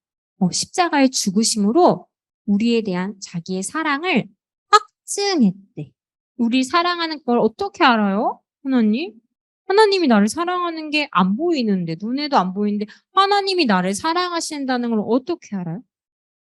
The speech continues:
그리스도의 십자가의 사랑. 우리 위에 대신 죽으신 그 그리스도의 십자가가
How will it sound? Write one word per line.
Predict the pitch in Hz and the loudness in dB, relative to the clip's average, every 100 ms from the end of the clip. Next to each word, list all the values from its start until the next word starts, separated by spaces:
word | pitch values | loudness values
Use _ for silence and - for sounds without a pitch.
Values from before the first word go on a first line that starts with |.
| _ _ | _ _
그리스도의 | - 190 202 - 185 180 | 0 2 0 -2 -6 -6
십자가의 | 180 - - - 269 247 196 170 156 | -6 -10 -12 -6 -4 -4 -4 -6 -8
사랑. | - 226 - _ _ _ _ _ | -14 -14 -14 _ _ _ _ _
우리 | 214 220 240 202 | 0 2 2 0
위에 | 190 190 | 0 -4
대신 | 190 185 208 | -4 -4 -4
죽으신 | 196 185 180 180 | -6 -6 -6 -6
그 | 180 190 | -4 -6
그리스도의 | 180 180 196 - 180 | -6 -8 -6 -2 0
십자가가 | - - _ 349 330 214 196 339 269 | 0 -6 _ -2 2 0 2 2 2